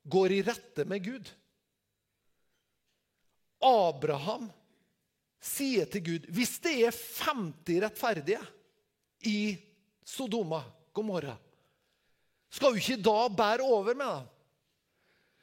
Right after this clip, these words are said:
Og så vet vi hvordan han forhandler med Gud. Så sier han, «Jeg prøver meg litt lenger ned. Førtifem da. Fortsatt OK?»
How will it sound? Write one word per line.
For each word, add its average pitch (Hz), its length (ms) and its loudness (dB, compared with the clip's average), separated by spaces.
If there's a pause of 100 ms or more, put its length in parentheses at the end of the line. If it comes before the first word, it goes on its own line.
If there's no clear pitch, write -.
(360)
Og 208 120 4
så 277 120 2
vet 262 280 4
vi 202 120 0
hvordan - 520 -4 (640)
han 247 240 0 (240)
forhandler 196 880 -2
med 190 200 0
Gud. 220 240 -2
Så - 200 -6
sier 214 200 0
han, - 120 -12 (400)
«Jeg 240 240 2
prøver 240 240 4
meg 247 120 6
litt 240 280 0
lenger 214 240 0
ned. 190 180 0 (420)
Førtifem 285 600 0
da. 123 100 -4 (1040)
Fortsatt - 600 0
OK?» 214 260 2